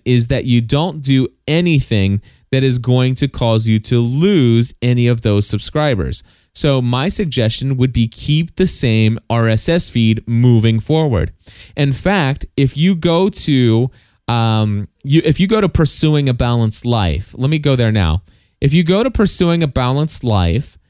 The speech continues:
dot com, I encourage you to do this. In the show notes section, you will see three little subscription chiclets. One's for Zune, one's for iTunes, one's for R S S. If you click on the R S S feed,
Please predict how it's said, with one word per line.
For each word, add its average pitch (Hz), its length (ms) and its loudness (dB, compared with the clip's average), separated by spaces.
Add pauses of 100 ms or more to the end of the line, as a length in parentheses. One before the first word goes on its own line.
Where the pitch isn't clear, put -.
(160)
dot 117 340 -2
com, 95 360 0
I 117 100 0
encourage 127 420 0
you 143 80 2
to 156 80 0
do 135 180 2
this. - 400 -8 (560)
In 208 320 4
the 240 100 2
show 196 340 2
notes 190 340 0
section, 123 680 -2 (300)
you 135 220 4
will 185 140 2
see 139 640 2
three 151 400 2
little 139 340 0
subscription 170 840 0
chiclets. 90 480 -4
One's 113 280 0
for 170 140 0
Zune, 123 460 2
one's 104 240 0
for - 180 -4
iTunes, 110 560 0
one's 87 300 0
for 113 420 2 (320)
R 104 160 2
S 101 200 0
S. 85 300 -4 (320)
If 127 160 -2
you 254 400 2
click 175 520 -2
on 120 180 0
the 110 240 0
R 143 280 2
S 147 240 0
S 123 300 0
feed, 87 540 -2